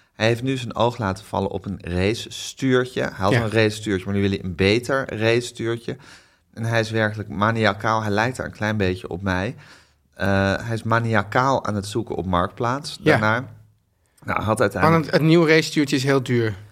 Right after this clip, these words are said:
Speaker 1: Dat is heel duur en dat moet op Marktplaats gekocht worden. Vanochtend moesten we naar Purmerend om een onderdeel van het stuurtje
Speaker 2: Och.
Speaker 1: te halen.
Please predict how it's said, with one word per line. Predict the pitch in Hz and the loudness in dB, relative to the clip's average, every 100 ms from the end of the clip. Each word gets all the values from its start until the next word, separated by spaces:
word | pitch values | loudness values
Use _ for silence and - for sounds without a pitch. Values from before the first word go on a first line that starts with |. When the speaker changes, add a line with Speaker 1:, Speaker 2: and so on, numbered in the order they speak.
| _ | _
Speaker 1:
Dat | - 123 | -2 0
is | 117 | 2
heel | 113 113 | 2 4
duur | 110 120 120 127 | 4 4 4 0
en | - 117 | -4 -4
dat | 104 | -2
moet | 117 104 | -4 -4
op | |
Marktplaats | 104 107 107 117 113 | 0 0 2 0 -2
gekocht | - 117 110 | -6 -10 -8
worden. | 120 110 104 - | -6 -4 -6 -10
Vanochtend | - - 117 127 110 | -16 -6 -4 -2 -2
moesten | 104 101 | -2 0
we | 98 | -2
naar | 98 | 2
Purmerend | 101 92 90 117 156 | 2 2 2 0 -2
om | - 151 | -8 -10
een | |
onderdeel | 131 135 135 135 135 | -6 -6 -2 0 -2
van | 131 | -4
het | 117 | -12
stuurtje | - 120 120 | -8 -4 0
Speaker 2:
Och. | 143 | 0
Speaker 1:
te | 123 | -2
halen. | 113 113 123 | -2 -2 -2